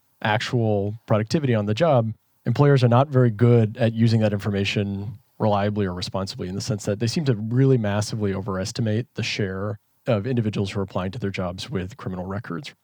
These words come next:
And that's one of the reasons why you see such big negative consequences of ban the box style policy. And that's a motivation for trying to restrict the information that an employer could use potentially in that sense, because it's not clear that the costs of doing that on one group relative to another are gonna outweigh the actual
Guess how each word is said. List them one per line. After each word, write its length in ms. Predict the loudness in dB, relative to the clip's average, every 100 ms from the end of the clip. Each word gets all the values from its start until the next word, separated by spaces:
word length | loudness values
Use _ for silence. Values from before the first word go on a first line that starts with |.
| -8
And 140 | -4
that's 240 | -4 -4 0
one 160 | 2
of 40 | 2
the 80 |
reasons 300 | 0 0 -4
why 80 | -4
you 80 | -4
see 360 | -4 -4 -4 -6 _ _
such 280 | 2 2 2
big 180 | 0 0
negative 300 | 0 -4 -6
consequences 720 | -6 -6 -6 -6 -6 -4 -4
of 180 | -6 -6
ban 220 | -4 -4 -4
the 80 |
box 340 | -6 -6 -6 -10
style 320 | -4 -4 -4
policy. 600 | -4 -2 -2 -4 -8 -8 _ _ 0
And 160 | 2
that's 180 | 2 2
a 40 |
motivation 480 | 4 6 6 4 2
for 140 | 4 4
trying 200 | 6 4
to 40 |
restrict 500 | 4 2 4 2 4
the 80 | 2
information 380 | 4 2 2 2
that 80 |
an 40 | 2
employer 300 | 2 2 2
could 220 | 0 2
use 380 | 4 4 4 2
potentially 540 | -2 0 0 0 -2
in 160 | -2 -2
that 160 | -2 0
sense, 260 | 0 -2 0
because 480 | 0 2 0 0 -14 _ _
it's 120 | -2 2
not 160 | 2
clear 300 | 4 4 4
that 240 | 4 2 2
the 160 | -2
costs 520 | 0 4 4 4 -2 -4
of 160 | 2
doing 240 | 4 4 4
that 120 | 4
on 120 | 4
one 140 | 2 0
group 200 | -2 2
relative 380 | 2 0 -2
to 80 | -2
another 200 | 0 2
are 60 | 0
gonna 140 | 0
outweigh 340 | 0 0 -2 -2
the 140 | -4
actual 520 | -4 -6 -6 -6 -6